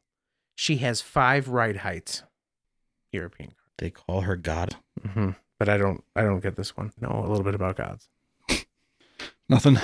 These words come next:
Speaker 1: It's the Citroen D S.
Speaker 3: Oh, God.
Speaker 1: Hot hatch named for Mediterranean wind. Only has one wiper.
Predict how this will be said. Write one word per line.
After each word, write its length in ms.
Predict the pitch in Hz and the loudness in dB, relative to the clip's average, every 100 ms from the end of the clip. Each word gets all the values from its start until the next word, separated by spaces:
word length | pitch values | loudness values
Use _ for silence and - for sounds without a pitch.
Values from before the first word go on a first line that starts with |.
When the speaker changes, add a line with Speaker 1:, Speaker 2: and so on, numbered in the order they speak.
| - - | 0 0
Speaker 1:
It's 180 | 156 - | 0 0
the 120 | 110 | -2
Citroen 720 | - - 127 - 123 117 110 | -2 0 0 2 2 4 2
D 160 | 104 104 | 2 2
S. 320 | 110 - - _ _ - | 2 0 -6 _ _ -6
Speaker 3:
Oh, 280 | 101 85 64 - | -2 -2 -6 -8
God. 300 | 95 85 - _ _ _ - | -6 -6 -10 _ _ _ -6
Speaker 1:
Hot 240 | - 247 | 0 0
hatch 580 | - - 143 127 - - | 0 -2 0 0 -4 -6
named 460 | 135 131 156 165 - | -2 2 4 4 2
for 580 | - 135 101 80 117 - _ _ _ _ _ _ _ _ | -2 0 0 -2 -6 -8 _ _ _ _ _ _ _ _
Mediterranean 1120 | 113 123 135 104 - 104 127 113 95 95 95 | 2 4 4 0 -2 2 4 4 2 0 -2
wind. 560 | 95 107 107 87 90 - - _ _ _ _ _ _ _ - | 2 4 4 4 2 -2 -10 _ _ _ _ _ _ _ 4
Only 240 | 113 107 | 6 6
has 280 | 98 110 104 | 6 4 6
one 220 | 110 110 | 6 8
wiper. 440 | 110 113 110 110 | 8 4 2 -4